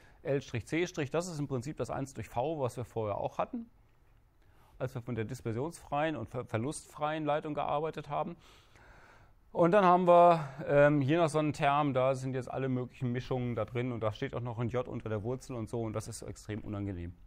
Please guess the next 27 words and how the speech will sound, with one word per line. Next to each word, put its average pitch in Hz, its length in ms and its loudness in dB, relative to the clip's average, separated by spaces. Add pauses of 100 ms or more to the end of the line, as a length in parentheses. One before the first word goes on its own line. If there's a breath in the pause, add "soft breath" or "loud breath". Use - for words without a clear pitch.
(2250 soft breath)
So, 104 260 0
heißt 151 300 2
aber 143 160 2
letztlich 123 380 0
auch, 170 400 0 (920 soft breath)
wenn 110 100 -8
dieses 123 280 -8
Gamma 147 320 2
ist, - 300 -6
äh, 127 360 -6 (1160 loud breath)
ja, 117 200 -4 (240)
na, 131 500 -2
nicht, 127 280 -4
nicht 127 180 -6
ganz, 135 320 0
aber 120 160 2
es 113 80 -4
ist 127 140 -12
so, 127 80 0
so 113 100 -4
ein 110 80 -2
Maß 123 280 -2
für - 100 -6
eine 120 160 -2
inverse 117 340 0
Geschwindigkeit. 143 800 -2 (680 loud breath)
Ähm, 123 420 2